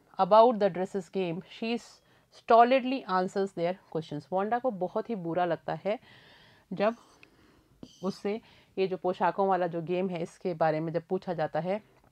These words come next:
She stolidly answers their question, लेकिन फिर भी बहुत ही मजबूती से वो उन प्रश्नों के उत्तर देती है। Why does she say that she has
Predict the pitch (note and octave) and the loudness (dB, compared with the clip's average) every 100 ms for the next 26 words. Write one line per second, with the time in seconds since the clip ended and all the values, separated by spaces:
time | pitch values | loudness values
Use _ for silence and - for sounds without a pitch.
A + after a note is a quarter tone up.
0 | _ _ _ _ - - - A3+ A#3+ - | _ _ _ _ -20 -20 -10 -4 -4 -4
1 | - G3 G3+ G#3 A3+ F3 E3+ E3 F#3 - | 2 4 4 0 -2 0 -2 -2 -6 -4
2 | E3 E3 D#3 D3 C3 - - - G3+ G#3 | -4 -2 -6 -8 -12 -18 -20 -8 -4 -2
3 | A#3+ A#3 B3+ C4 G#3+ G3 G#3 - - _ | -4 -4 -2 -2 0 0 -2 -6 -20 _
4 | _ _ - F#3 G3+ A3 A#3+ G3+ F3 F#3+ | _ _ -8 -4 0 0 2 -2 0 -2
5 | F3+ G#3 G3 F#3 F#3 E3+ E3+ F3 E3 D#3+ | -4 -4 -4 -2 -4 -4 -6 -8 -6 -6
6 | D#3+ G3+ C#4+ - - - _ F3+ D#3+ E3 | 0 2 2 -4 -20 -20 _ -8 -4 -4
7 | G3 G#3 A3+ B3 - - - - - - | -2 0 2 2 -2 -20 -20 -20 -20 -20
8 | - - G#3+ C4 D4 C4+ C4+ - B3 A3 | -20 2 6 8 6 6 4 0 -4 -4
9 | E3 - G3+ G3 G3+ G3 - - G#3 G3 | -6 -2 2 2 2 0 -2 -8 -6 0
10 | F3 | 0